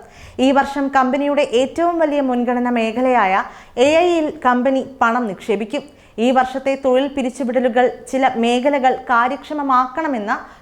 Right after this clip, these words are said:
പിച്ചെ പറഞ്ഞു. കഴിഞ്ഞ വർഷം പന്ത്രണ്ടായിരത്തോളം തൊഴിൽ അവസരങ്ങളാണ് Google ഒഴിവാക്കിയത്. YouTube-ലും നൂറ് ജീവനക്കാരെ ഒഴിവാക്കുമെന്ന് Google അറിയിച്ചിട്ടുണ്ട്.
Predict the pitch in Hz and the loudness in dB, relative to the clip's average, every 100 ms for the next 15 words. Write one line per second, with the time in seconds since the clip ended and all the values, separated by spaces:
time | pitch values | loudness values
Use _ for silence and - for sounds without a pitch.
0 | - 254 247 247 - 196 180 208 226 - | -6 -4 -2 -4 -2 -2 -2 -2 -8 -14
1 | - - - 294 294 370 392 381 370 311 | -20 -18 -2 2 2 4 2 2 -2 -2
2 | 277 302 320 359 359 349 320 302 285 262 | -2 -2 0 0 0 2 0 0 -2 -2
3 | 262 285 254 277 285 285 277 262 247 - | -2 0 -2 -2 -6 -6 -2 -2 -2 -4
4 | 220 226 233 254 - 208 208 214 190 208 | -4 -2 0 -2 -2 -2 0 0 -2 -2
5 | 196 226 - - - 214 233 233 269 254 | -2 -2 -4 -20 -8 0 2 2 2 2
6 | 254 - 208 233 285 349 247 262 254 254 | 0 -4 -2 2 4 2 0 -2 -4 0
7 | 254 247 - 220 226 240 233 233 220 202 | 0 0 -2 -2 0 0 -2 -8 -8 -10
8 | 208 202 202 208 190 190 202 208 202 196 | -6 -4 -4 -4 -4 -2 -4 -6 -10 -4